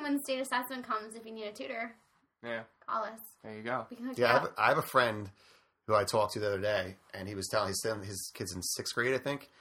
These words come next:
Speaker 3: and he was, 'cause I was talking to him about this, and he, I said, "Well, what do you, you know,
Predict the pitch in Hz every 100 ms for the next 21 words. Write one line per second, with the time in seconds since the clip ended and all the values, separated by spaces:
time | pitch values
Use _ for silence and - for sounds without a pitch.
0 | - _ - 92 92 - - - 98 95
1 | - - 123 135 104 87 90 98 98 -
2 | 90 90 92 90 90 90 90 90 90 87
3 | 85 - - -